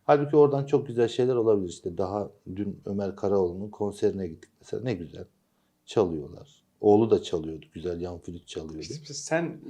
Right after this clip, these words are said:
Speaker 2: ne güzel diyorsun.
Speaker 1: <laughs> Evet. Kendilik, e, ve ego hani bir madalyonun iki yüzü gibi. Egonun fonksiyonlarında bir sorun varsa kendiliğe mutlaka yansır.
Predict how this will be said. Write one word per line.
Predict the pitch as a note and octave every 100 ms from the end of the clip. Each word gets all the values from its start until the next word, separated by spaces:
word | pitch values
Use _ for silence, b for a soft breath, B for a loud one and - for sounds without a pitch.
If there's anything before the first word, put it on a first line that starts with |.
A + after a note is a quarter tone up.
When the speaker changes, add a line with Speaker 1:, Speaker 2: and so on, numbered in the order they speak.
| C#3
Speaker 2:
ne | C#3+ D3+
güzel | C#3 D3+ D3 D3
diyorsun. | D3+ C#3 -
Speaker 1:
<laughs> | D3 C#3+ B2+ A#2 B2 - B2 - E3 D3+ - A#2 - - - -
Evet. | A2 G#2+ A#2 G#2+ -
Kendilik, | - A2 A#2 B2 C3+ -
e, | - F2+ F2 E2+ E2+
ve | G#2 G#2+
ego | G#2+ G#2+ - -
hani | F#2+ G2 - _ -
bir | - F2 F#2
madalyonun | F#2 F2+ F#2+ G2 F#2
iki | F#2+ -
yüzü | G2 A#2+
gibi. | D3+ -
Egonun | - G2 A2 G#2
fonksiyonlarında | - G2+ - G#2+ G2 G2 G2 G2 F2+
bir |
sorun | - G#2 G2 G2
varsa | F#2+ F2+ F#2+
kendiliğe | - F2+ E2+ F2 F#2
mutlaka | F#2 F#2+ F2+ - E2+ D#2+ D2
yansır. | F2 E2 -